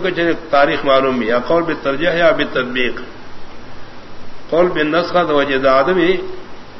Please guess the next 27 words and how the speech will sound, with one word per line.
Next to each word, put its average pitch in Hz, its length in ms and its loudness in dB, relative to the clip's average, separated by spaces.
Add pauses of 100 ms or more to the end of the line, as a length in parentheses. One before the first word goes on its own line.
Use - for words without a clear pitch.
(920)
معلومیت 151 380 4 (160)
تاریخ 143 300 4
نشکے، 156 380 0
نہ 175 100 2 (100)
قول 170 140 4
بن 156 100 0 (120)
ترجیح 151 300 2
یا 151 220 4
بن 143 180 0
تطبیق۔ 120 420 -2 (520)
قول 170 160 2
بن 165 180 -2
ترجیح 143 300 2
یا 135 120 2 (100)
دا 139 180 6 (1600)
چامین 156 460 4
دعا 151 320 6
دا 185 220 4
سنگ 170 180 0
چھ 143 40 -2
نست 156 400 -2
قرآن 147 320 6
کریم 156 300 2
معلومی، 143 380 4
قد 123 120 -2
اجیبت 165 540 0
دعوتکما۔ 135 680 4